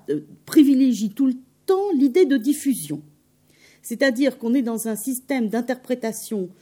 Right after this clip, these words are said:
des faits de société dans l'histoire, dans l'historiographie française, prenons l'histoire plutôt, euh, mais l'histoire même pouvant, euh, traiter, euh, euh, de, de la, des périodes préhistoriennes, si vous voulez, on est dans cette tendance, on, on n'arrive pas à comprendre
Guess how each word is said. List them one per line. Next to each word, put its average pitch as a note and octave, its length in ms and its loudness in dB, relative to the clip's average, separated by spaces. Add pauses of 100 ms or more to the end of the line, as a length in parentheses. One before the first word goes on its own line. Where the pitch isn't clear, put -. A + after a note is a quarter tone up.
(240)
des G3+ 80 -4
faits A#3+ 200 -4
de - 60 -10
société A3+ 680 -6 (680)
dans D#3+ 260 2
l'histoire, G#3+ 720 0
dans F#3 80 -4
l'historiographie G3+ 680 -2
française, B3+ 520 -8
prenons C#4 260 0
l'histoire A3+ 460 -8
plutôt, B3 380 -8 (560)
euh, F3 340 2
mais F#3+ 100 0
l'histoire A3 460 -2
même G#3 240 0
pouvant, G3+ 540 -4
euh, - 20 -4
traiter, G3 680 -2
euh, C3+ 520 -8 (460)
euh, - 560 -10
de, D3+ 120 0
de C#3+ 180 -4
la, C3+ 320 -4
des C#3 160 -6
périodes D3+ 520 -4
préhistoriennes, G3+ 840 -6
si - 140 -10
vous F3+ 160 -6
voulez, G#3+ 300 -6 (580)
on C4 160 6
est D4 100 8
dans B3+ 100 4
cette C4+ 240 -2
tendance, D4+ 680 2
on, B3 160 4
on A#3 180 0
n'arrive D4+ 280 2
pas C#4+ 120 -4
à - 60 -2
comprendre F4+ 760 -2